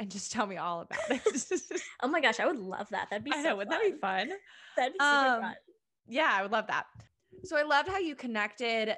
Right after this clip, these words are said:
Speaker 1: the, the Mars and the Venus to the feminine and masculine energy. I think that really clicked for me in terms of how we give and how we receive. Um, and I think that's just, like, so powerful to understand that about you and your significant other, because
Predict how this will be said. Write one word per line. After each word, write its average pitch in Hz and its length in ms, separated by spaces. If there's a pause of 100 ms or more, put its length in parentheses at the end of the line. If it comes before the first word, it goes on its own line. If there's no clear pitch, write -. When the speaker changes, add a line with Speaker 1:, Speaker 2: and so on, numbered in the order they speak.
(140)
Speaker 1:
the, 208 360
the 208 60
Mars 202 280
and 208 80
the 196 40
Venus 185 340
to 202 80
the 180 80
feminine 202 280
and 190 60
masculine - 400
energy. 98 380
I 196 120
think 208 280
that 190 340
really 185 220
clicked - 300
for 202 120
me 202 160
in 202 80
terms 185 400
of 180 200
how 180 200
we 175 140
give 175 300
and 180 80
how 175 140
we 175 100
receive. 165 580 (600)
Um, 202 600 (240)
and 233 100
I 233 60
think 247 120
that's 220 220
just, 226 160
like, 220 140
so 202 480 (200)
powerful 196 520
to 190 120
understand 180 600
that 185 120
about 180 220
you 180 240
and 175 180
your 170 200
significant 185 520
other, - 360
because 185 800